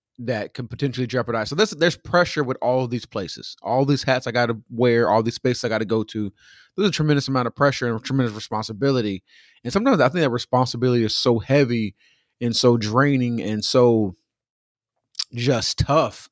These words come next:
um, that I feel like, you know, there are moments when I'm like,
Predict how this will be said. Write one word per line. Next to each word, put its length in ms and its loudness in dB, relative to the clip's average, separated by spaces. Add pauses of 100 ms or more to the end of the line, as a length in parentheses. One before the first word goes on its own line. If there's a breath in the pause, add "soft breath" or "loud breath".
(480 loud breath)
um, 600 0
that 200 0
I 80 2
feel 200 2
like, 280 0
you 80 -4
know, 300 -6 (280)
there 320 0
are 140 4
moments 420 2
when 100 0
I'm 80 0
like, 180 -4